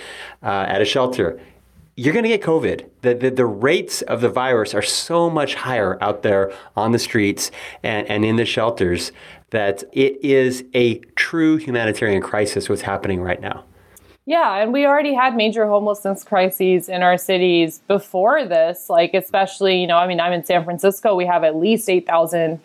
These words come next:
Speaker 2: folks out on the street. Um, you know, there have been efforts to try to get them all hotel rooms, which we have this capacity for and the city can afford. Unfortunately, that hasn't totally come to pass here or in Los Angeles.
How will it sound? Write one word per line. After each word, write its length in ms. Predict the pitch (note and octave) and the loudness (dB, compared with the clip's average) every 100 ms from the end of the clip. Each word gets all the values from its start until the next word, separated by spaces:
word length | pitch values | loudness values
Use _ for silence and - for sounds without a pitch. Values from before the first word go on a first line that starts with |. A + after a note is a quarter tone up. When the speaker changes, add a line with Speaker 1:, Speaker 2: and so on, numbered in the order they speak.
| - | -2
Speaker 2:
folks 260 | E3 - | -2 2
out 160 | F3 E3+ | 2 4
on 140 | E3 E3 | 2 -4
the 80 | |
street. 460 | D#3 - F#3+ F#3+ - - - - - | -8 -2 0 0 -2 -14 -20 -20 -2
Um, 380 | F3 E3+ E3+ - _ _ | 2 2 0 -6 _ _
you 160 | G3 G3 | -2 2
know, 140 | F3+ | 2
there 140 | F3 F3+ | 2 2
have 80 | F3+ | 2
been 140 | F#3 | 0
efforts 360 | F#3 F3+ G3+ F#3 | 0 -2 -2 -4
to 60 | F3+ | -2
try 180 | F#3+ | 0
to 80 | F3+ | 2
get 200 | E3+ F3 | 2 0
them 140 | F#3 E3+ | 0 2
all 140 | E3+ | 2
hotel 380 | E3+ E3+ F#3+ B3 | 0 -2 0 2
rooms, 320 | E3+ E3 D#3 | 2 0 0
which 220 | F3 G3 | 0 0
we 120 | G#3 G3 | 0 -2
have 320 | F#3 G#3 F3+ | 0 0 0
this 220 | F#3+ - - | -4 -6 -10
capacity 600 | G#3 F#3+ G#3 A#3+ F3+ E3+ | -8 -2 -2 -2 -2 -2
for 320 | E3+ E3 E3 | 0 2 2
and 240 | E3+ F3+ F#3 | 2 0 -2
the 60 | |
city 240 | E3+ F3+ E3+ | 0 0 2
can 160 | E3 | 0
afford. 460 | E3 - A#3 A#3+ F3 | 0 0 2 2 0
Unfortunately, 460 | E3 F3+ F3 F3+ | 0 0 0 -2
that 140 | D#3+ D#3+ | -2 0
hasn't 260 | F3 E3 | 0 -4
totally 360 | - F3+ E3 E3+ | 0 2 2 0
come 220 | F3 D#3+ | 0 -2
to 60 | D#3 | -2
pass 380 | F3+ F#3 F3+ - | 0 0 0 -4
here 260 | G3 F3+ | -2 0
or 240 | E3 F#3 G3 | 2 2 2
in 120 | E3+ | 0
Los 260 | D#3+ D#3 F#3 | -2 -4 0
Angeles. 580 | G3+ F#3+ E3 D#3+ D3+ | 0 2 0 0 -2